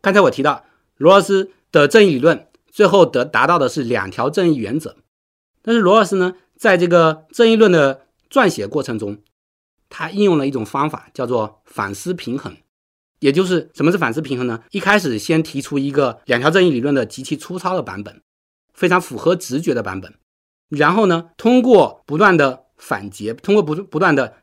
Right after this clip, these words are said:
假想批评者会如何反驳这两条正义理论，会反驳这背后的直觉，假想能够对这些批评者提出，提出什么样的回应，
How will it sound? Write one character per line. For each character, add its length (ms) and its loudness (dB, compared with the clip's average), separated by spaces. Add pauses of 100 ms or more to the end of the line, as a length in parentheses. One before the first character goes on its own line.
假 240 -2
想 300 -2 (260)
批 180 -2
评 160 -2
者 300 -6
会 300 0
如 240 -4
何 380 -6 (180)
反 280 0
驳 200 -2
这 100 0
两 140 -2
条 100 -2
正 100 0
义 100 -2
理 40 -10
论， 180 -14 (220)
会 140 -2
反 260 -4
驳 140 -2
这 80 -2
背 100 -2
后 100 0
的 80 -2
直 200 -8
觉， 200 -10 (680)
假 260 2
想 300 0
能 160 2
够 120 6
对 160 4
这 140 0
些 100 0
批 160 -10
评 120 -2
者 120 -2
提 220 -8
出， 220 -2
提 280 -8
出 120 -4
什 120 -4
么 60 -6
样 80 -6
的 60 -4
回 240 -10
应， 260 -4